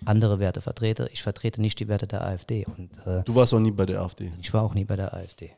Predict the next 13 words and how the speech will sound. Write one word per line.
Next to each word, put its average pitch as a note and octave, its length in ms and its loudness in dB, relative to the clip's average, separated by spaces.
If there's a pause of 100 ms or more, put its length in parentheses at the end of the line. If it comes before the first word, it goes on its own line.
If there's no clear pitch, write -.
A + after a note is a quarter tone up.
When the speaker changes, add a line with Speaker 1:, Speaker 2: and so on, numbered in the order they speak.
(540)
Speaker 2:
Auch G2 160 -10
keinen F#2+ 360 -2
Antrag F#2 340 -6
gestellt F2 340 -8
oder F2 120 -6
sowas? E2+ 280 -10 (120)
Speaker 1:
<laughs> - 120 -8
Nee. G#2+ 360 -4 (200)
Speaker 2:
Nee, C#3+ 140 8
ich E3 180 4
frag, F3 280 4
ich, A2+ 160 -2
ne, A#2+ 600 -2